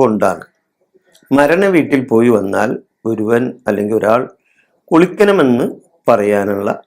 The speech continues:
കാരണം. അല്ലാതെ അതിൻ്റെ അകത്ത് വേറെ പിന്നെ വേറൊരു അന്ധവിശ്വാസവും മറ്റല്ലെങ്കിൽ വേറൊരു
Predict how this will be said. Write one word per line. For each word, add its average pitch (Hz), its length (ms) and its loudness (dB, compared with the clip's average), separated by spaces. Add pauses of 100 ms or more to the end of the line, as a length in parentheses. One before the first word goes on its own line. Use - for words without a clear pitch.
(280)
കാരണം. 95 400 0 (220)
അല്ലാതെ 135 540 0
അതിൻ്റെ 151 300 2
അകത്ത് 120 260 0
വേറെ 123 400 2
പിന്നെ 107 280 -4 (960)
വേറൊരു 139 580 2 (120)
അന്ധവിശ്വാസവും 120 960 0
മറ്റല്ലെങ്കിൽ 113 440 -4
വേറൊരു 113 400 -2